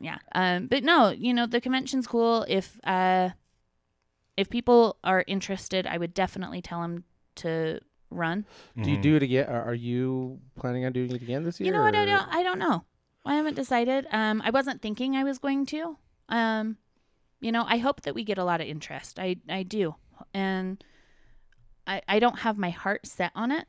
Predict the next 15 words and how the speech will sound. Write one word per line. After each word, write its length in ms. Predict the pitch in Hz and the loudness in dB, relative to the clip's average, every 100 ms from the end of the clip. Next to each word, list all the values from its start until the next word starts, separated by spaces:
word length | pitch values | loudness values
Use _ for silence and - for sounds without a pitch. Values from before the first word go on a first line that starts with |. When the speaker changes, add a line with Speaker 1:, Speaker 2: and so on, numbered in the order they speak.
| _ | _
Speaker 1:
because 320 | - 185 196 190 | -12 -6 -4 -2
I 80 | 180 | -4
have 280 | 175 170 202 | -4 -6 -6
had 160 | 247 | -4
that 120 | 254 262 | -2 -2
experience. 760 | - - 247 254 311 - _ - | -6 -8 -4 -2 -4 -8 _ -8
Speaker 3:
Mm-hmm. 440 | 80 90 87 - | -6 -6 -8 -6
Speaker 1:
Um, 440 | 190 185 180 180 185 - _ - - - | -4 -4 -4 -8 -12 -20 _ -20 -20 -6
obviously, 500 | 190 202 214 196 208 | -4 -2 -2 -2 0
I'd 160 | 190 190 | 0 0
be 360 | 185 180 180 185 | 0 2 0 -2
wanting 460 | 190 180 180 185 185 | -4 -2 0 -2 -4
to 120 | 185 | -6
go, 500 | 175 175 170 170 175 - - - - - - | 0 2 4 2 0 -6 -20 -20 -20 -20 -8
um, 400 | 170 170 165 165 | -4 -2 -4 -8